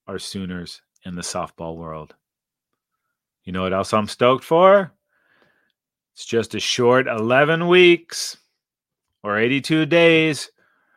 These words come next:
or one thousand nine hundred fifty-four hours until the O U spring game on April twentieth. Woo! That'll be here before you know it.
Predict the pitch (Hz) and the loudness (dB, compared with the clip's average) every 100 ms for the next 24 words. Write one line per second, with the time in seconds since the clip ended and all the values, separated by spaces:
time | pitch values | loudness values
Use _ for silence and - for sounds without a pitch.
0 | _ _ 117 120 143 139 160 147 143 143 | _ _ -6 0 0 4 4 4 2 0
1 | 147 143 147 143 120 156 151 151 - 147 | 0 0 0 -2 -4 -6 -4 -6 -2 0
2 | 151 - 135 143 226 143 117 101 - - | 0 -2 0 2 2 0 -2 -10 -18 -20
3 | _ _ _ _ _ - 113 147 143 131 | _ _ _ _ _ -16 -6 -2 0 -2
4 | - - 151 151 165 139 160 165 156 - | -4 -4 2 4 4 0 -2 -2 -4 -6
5 | 143 156 160 135 131 147 151 143 135 143 | -4 -2 -4 -4 -2 -2 0 -2 -2 -4
6 | 156 - 165 160 - - 151 185 180 156 | -4 -2 -2 -2 -10 -6 -2 0 0 -2
7 | 117 98 _ _ _ _ _ _ _ _ | -4 -8 _ _ _ _ _ _ _ _
8 | - 392 427 427 427 415 403 381 330 285 | -2 0 4 4 4 2 2 2 2 -4
9 | 240 135 - _ _ _ _ _ - 104 | -10 -14 -20 _ _ _ _ _ -12 -10
10 | 104 92 147 139 147 131 - 147 135 131 | -8 -4 -2 0 -2 -4 -6 -2 -2 -2
11 | 113 110 110 - | -2 -2 -4 -6